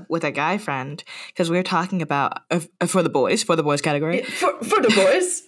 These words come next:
Speaker 1: <laughs> Um, the idea of crushes. Um, and I was like,
Speaker 2: Mm.
Speaker 1: "I don't crush if I don't know who they are, like, as a person."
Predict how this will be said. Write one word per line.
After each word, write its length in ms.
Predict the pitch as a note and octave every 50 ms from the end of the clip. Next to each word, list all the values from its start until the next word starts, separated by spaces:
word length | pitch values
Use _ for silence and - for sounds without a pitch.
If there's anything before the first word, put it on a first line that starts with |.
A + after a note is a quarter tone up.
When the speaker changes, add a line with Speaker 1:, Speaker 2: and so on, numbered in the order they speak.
| _
Speaker 1:
<laughs> 100 | A#3+ C4 C#4+ C#4 C4 G#3+ - -
Um, 200 | - G#3 G3 F#3+
the 200 | F#3+ G3 G3 G3
idea 380 | G3 G3+ G3+ G3 G3+ G3 F#3+ F3+
of 80 | F#3 -
crushes. 680 | - - F#3+ F#3 F3+ - F3 - - F#3 - - - -
Um, 460 | - F3+ F3+ E3 D3+ C#3+ D3+ - - - - - - - _ -
and 160 | F#3 F#3 F3+ -
I 220 | D#3+ E3+ C4 D4+
was 220 | D#4+ - E4 D#4+
like, 180 | D4+ C#4+ B3 G#3+
Speaker 2:
Mm. 120 | - - -
Speaker 1:
"I 160 | - F3+ G3
don't 180 | B3 D4+ D4+ B3+
crush 440 | - - - G3+ F#3 F3 F3+ - - -
if 160 | F#3 F#3 F#3+
I 140 | F3 E3 D#3+
don't 320 | D#3 - E3 D#3+ - -
know 600 | D#3+ D#3+ D#3 D3 C#3+ C#3 C3+ C3+ C3 C3+ D3+ D#3 _
who 220 | - - F#3+ F3+ D#3+
they 160 | D#3 D3 C3+
are, 300 | C3+ C#3 C#3+ D#3+ G3+ - -
like, 160 | - D3 C#3
as 160 | D3 D#3+ -
a 60 | D3+
person." 520 | - - D3 D#3 D#3 - G#3 G#3+ A3+ A3+